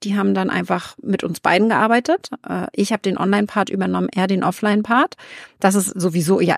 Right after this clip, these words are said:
immer mein Tipp Nummer eins. Suche dir jemanden, der dich unterstützen kann, wo ihr euch gegenseitig gut supportet. Und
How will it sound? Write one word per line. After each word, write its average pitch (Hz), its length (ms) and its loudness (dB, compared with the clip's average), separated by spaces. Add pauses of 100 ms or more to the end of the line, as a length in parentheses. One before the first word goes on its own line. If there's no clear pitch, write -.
immer 190 260 4
mein 175 360 0
Tipp - 220 -2
Nummer 170 280 0
eins. 185 360 0
Suche 220 320 0
dir 180 240 0
jemanden, 180 520 0
der 175 240 0
dich 165 420 -4
unterstützen 175 600 -4
kann, 254 280 2
wo 196 60 2
ihr 156 160 0
euch 143 240 -6
gegenseitig 196 580 0
gut - 200 -6
supportet. 233 600 -2 (840)
Und 285 200 4